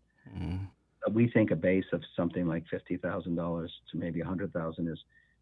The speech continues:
Speaker 2: very, very realistic from what we're seeing across the country. And that's very appreciated by
Speaker 1: Sure.
Speaker 2: practices because, again, our mission is to support primary care and support specialists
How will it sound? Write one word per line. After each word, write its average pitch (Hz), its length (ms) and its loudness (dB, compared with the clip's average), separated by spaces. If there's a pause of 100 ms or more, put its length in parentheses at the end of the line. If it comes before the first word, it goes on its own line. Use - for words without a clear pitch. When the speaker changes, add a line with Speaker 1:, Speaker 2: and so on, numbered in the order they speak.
(240)
Speaker 2:
very, 127 280 12
very 95 260 6
realistic 90 720 -2 (440)
from 98 160 2
what 92 160 2
we're 90 220 2
seeing 90 160 2
across 85 340 0
the - 80 -4
country. 90 460 -6 (340)
And 170 80 6
that's 220 240 4
very 185 160 8
appreciated 95 640 2 (460)
by 110 100 4
Speaker 1:
Sure. 110 160 4
Speaker 2:
practices 104 500 2
because, 98 320 0 (600)
again, 107 140 6
our 101 80 6
mission 95 320 2
is - 80 -4 (120)
to 90 220 -2 (220)
support - 380 4
primary 90 380 2
care 90 260 0
and 85 100 -2
support 87 480 0 (160)
specialists 90 520 0